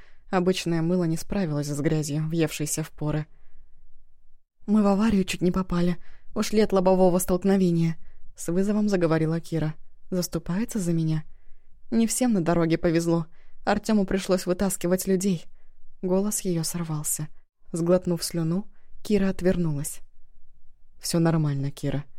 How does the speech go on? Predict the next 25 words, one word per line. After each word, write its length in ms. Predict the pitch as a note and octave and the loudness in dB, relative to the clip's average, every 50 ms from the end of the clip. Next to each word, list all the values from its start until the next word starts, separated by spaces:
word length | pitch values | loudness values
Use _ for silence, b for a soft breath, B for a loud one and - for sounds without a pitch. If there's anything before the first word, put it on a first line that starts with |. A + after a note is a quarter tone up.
| - - - - - - - - | -12 -12 -12 -14 -14 -12 -2 0
обнял 360 | E3+ D#3+ D#3+ E3 D#3 D3 D3+ | 0 2 2 2 2 0 0
за 180 | D#3 D#3+ F3 | 0 0 0
голову 380 | F3 F#3+ F#3+ F#3+ F3+ F#3 F#3 F#3 - - - - - - | 2 2 2 2 2 0 -2 -2 -4 -10 -8 -6 -2 -2
и 60 | A#3 | 0
прижал 380 | A3+ - F#3+ F#3 E3 D#3+ D3+ D3 | 2 2 2 2 4 2 0 0
к 80 | - | -2
себе. 400 | - - - D#3 C#3+ C#3+ C#3 D3 - - - - - - _ _ - - | -2 -2 -2 -2 -2 -2 -4 -4 -6 -10 -12 -14 -18 -18 _ _ -14 -2
Азамат 460 | - G3 F3 D#3+ E3+ E3+ E3+ E3 D#3+ E3+ | 2 4 6 6 6 6 6 4 2 2
один 220 | D#3 D#3 E3 D#3+ | 2 4 4 4
из 80 | D3+ C#3+ | 6 6
немногих, 500 | D#3+ D#3 D3+ D#3 E3 E3 D#3 D#3 E3+ - | 4 4 4 4 4 4 2 2 0 -2
кому 200 | - E3 E3 E3 | 0 2 2 2
позволено 520 | D#3 F3+ F#3 F#3 - F#3 F3 E3 D3+ D3+ C#3+ | 2 2 0 4 4 4 4 6 4 2 0
открыто 360 | - - - F#3 E3+ - F3 | 0 -2 -2 -2 2 2 2
высказывать 560 | D#3 E3 - - - D3+ C#3+ - C#3 C#3+ - | 0 0 -2 0 0 0 0 0 -2 -2 -2
своё 240 | - - D3+ D3 D3 | -2 -2 0 0 2
мнение. 460 | D3+ D3 C#3+ C3+ C3+ C3+ C3+ C3+ D3 - - - - - - - | 2 2 2 2 2 0 0 -2 -2 -6 -12 -14 -14 -14 -10 -2
Не 140 | - G#3 G3+ | 2 2 4
злись 320 | F#3+ F#3 G3 G3 G3 - - | 4 4 4 2 2 0 0
на 120 | E3+ D#3 | 0 0
него, 380 | D3+ D3 C#3 C3+ C#3 C#3 D#3+ - - | 2 2 2 0 0 -2 -2 -4 0
он 160 | F3 F3 E3+ | 2 2 2
просто 300 | D#3+ - E3 D#3+ - E3+ | 2 0 -2 -2 -2 -4
переживает. 680 | - - D#3+ D#3+ D#3 D#3 E3 D#3 D3+ C#3+ C3+ - - - - - - - - - - - - - - - - - - - - - | -2 0 0 0 2 0 0 -2 -2 -2 -2 -4 -6 -6 -8 -10 -12 -10 -10 -10 -10 -12 -14 -12 -10 -6 -6 -6 -8 -8 -12 -6
«Кира, 380 | - C4+ A#3+ G#3 E3+ D#3 E3 | 2 4 4 4 4 2 0